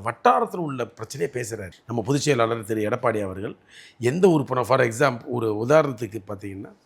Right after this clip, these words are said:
புதுக்கோட்டை மாவட்டத்துக்கு போகும்போது காவிரி குண்டாறு பிரச்சனை, அது நம்ம பண்ணிட்டு இருக்காரு. இனிஷியேட் பண்ணது எல்லாமே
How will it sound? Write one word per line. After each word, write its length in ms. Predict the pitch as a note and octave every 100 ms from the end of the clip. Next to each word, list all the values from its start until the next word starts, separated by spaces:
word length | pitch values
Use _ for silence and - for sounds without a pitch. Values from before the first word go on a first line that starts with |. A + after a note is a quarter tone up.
| _
புதுக்கோட்டை 380 | G3+ A3 F#3 C3+ A#2+
மாவட்டத்துக்கு 380 | G2+ F#2+ F2 -
போகும்போது 280 | G2 - - - - - E3+
காவிரி 320 | G3+ G3 E3 C#3+
குண்டாறு 300 | D3+ D#3+ A#2+
பிரச்சனை, 280 | A2+ G#2 A#2 B2
அது 120 | C3+ C3
நம்ம 200 | C#3+ C3 - - _
பண்ணிட்டு 260 | C3 E3 C#3+
இருக்காரு. 220 | C3+ E3 G#3+
இனிஷியேட் 360 | F3 D#3 G3+ C#3
பண்ணது 300 | D#3+ D#3 D#3 A3+ D#3+
எல்லாமே 380 | D3+ F3+ F3+ G#3